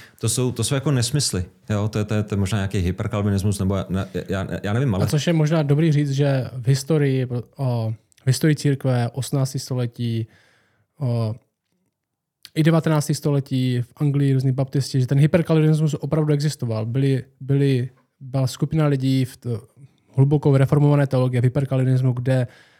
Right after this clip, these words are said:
Speaker 2: a, nedělali misi nebo neevangelizovali, protože Bůh si stejně zachrání, koho chce. Tahle stagnace, ten, ten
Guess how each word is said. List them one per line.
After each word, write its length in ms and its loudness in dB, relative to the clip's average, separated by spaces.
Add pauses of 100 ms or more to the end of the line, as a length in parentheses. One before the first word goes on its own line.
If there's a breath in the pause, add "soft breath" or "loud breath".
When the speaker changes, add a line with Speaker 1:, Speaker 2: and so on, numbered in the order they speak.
(140 soft breath)
Speaker 2:
a, 260 0
nedělali 400 6
misi 500 2
nebo 560 -2
neevangelizovali, 720 2
protože 300 -2
Bůh 200 -2
si 80 0
stejně 260 0
zachrání, 420 0
koho 160 -2
chce. 160 -6
Tahle 200 0
stagnace, 720 -2 (1080 soft breath)
ten, 220 0
ten 200 0